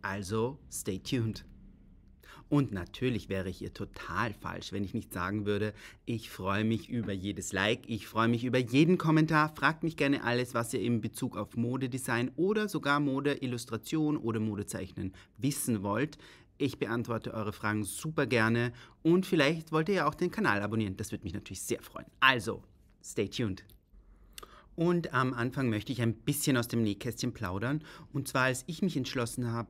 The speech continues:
Modedesign zu studieren, konnte ich weder zeichnen noch nähen. Überhaupt nicht. Ich habe keinen Stich genäht in meinem Leben und ganz schlecht gezeichnet. Und das ist eine Fähigkeit, die ich erlernt habe.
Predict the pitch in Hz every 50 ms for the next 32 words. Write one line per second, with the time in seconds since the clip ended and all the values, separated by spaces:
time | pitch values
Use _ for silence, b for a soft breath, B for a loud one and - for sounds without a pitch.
0 | - - 120 127 139 143 127 117 117 - 113 104 104 - 104 98 - 107 113 117
1 | 117 117 - - 120 110 117 123 113 107 - - 110 110 120 120 131 135 - -
2 | 127 107 104 87 - 120 113 113 110 110 107 - - 104 98 92 85 - - -
3 | - 143 135 135 123 113 104 - - 110 92 - - - - - 139 - - 135
4 | 135 135 143 139 - - 139 127 - - 131 120 113 113 113 117 113 113 113 113
5 | 110 113 - 113 113 B B B B B B B B - 156 151 - - - 139
6 | 123 160 175 160 - - 135 123 117 - - 123 - 107 90 - 113 104 - -
7 | - - - - 156 151 156 151 147 147 147 139 147 139 139 139 143 131 127 131
8 | - - 135 127 131 156 160 156 - 202 202 196 202 202 170 131 104 92 92 101